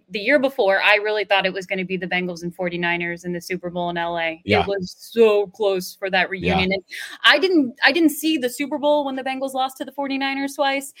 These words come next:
Speaker 1: but, you know, I've heard enough about it that you wanted that rematch again. And it just
Speaker 2: Yeah.
Speaker 1: felt like a, it was a dropped interception away, wasn't it?
Speaker 2: Yeah, e-, roughly,
Speaker 1: Or
Speaker 2: roughly.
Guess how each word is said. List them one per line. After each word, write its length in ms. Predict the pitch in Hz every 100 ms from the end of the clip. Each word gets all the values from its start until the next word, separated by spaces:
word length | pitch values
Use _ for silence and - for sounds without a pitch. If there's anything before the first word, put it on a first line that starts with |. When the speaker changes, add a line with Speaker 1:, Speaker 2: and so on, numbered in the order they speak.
| - - _
Speaker 1:
but, 420 | - 226 202 - -
you 60 |
know, 80 | 226
I've 160 | 196 -
heard 300 | - 285 262
enough 240 | 269 262
about 400 | 247 226 254 277
it 180 | 294 277 -
that 240 | 226 214 220
you 100 | 214
wanted 400 | 196 240 254 233
that 200 | 220 202
rematch 540 | 202 226 254 254 -
again. 240 | 269 254 226
And 100 | 208
it 180 | -
just 20 | -
Speaker 2:
Yeah. 300 | 196 - -
Speaker 1:
felt 180 | -
like 200 | - 185
a, 160 | 185 180
it 40 | 226
was 120 | 196
a 40 |
dropped 340 | 185 233 262 269
interception 540 | 240 190 220 202 202
away, 220 | 180 160
wasn't 280 | 160 180 208
it? 140 | 208 208 _ _ _ _ _ -
Speaker 2:
Yeah, 220 | 113 120 - _
e-, 380 | 196 190 - - -
roughly, 500 | 131 175 226 110 85
Speaker 1:
Or 60 |
Speaker 2:
roughly. 460 | 117 139 - 110 87